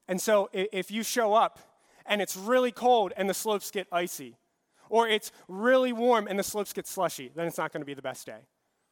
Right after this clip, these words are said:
Or worst of all, if it rained overnight or it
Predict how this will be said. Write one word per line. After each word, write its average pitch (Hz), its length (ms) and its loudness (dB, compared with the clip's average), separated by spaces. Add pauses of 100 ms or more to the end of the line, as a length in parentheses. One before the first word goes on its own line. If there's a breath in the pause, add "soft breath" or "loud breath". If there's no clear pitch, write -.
(340)
Or 226 180 4
worst 262 340 2
of 220 120 2
all, 202 180 6
if 190 100 0
it 196 120 -4 (200 loud breath)
rained 240 640 2
overnight 208 680 2
or 196 200 2
it 180 80 -4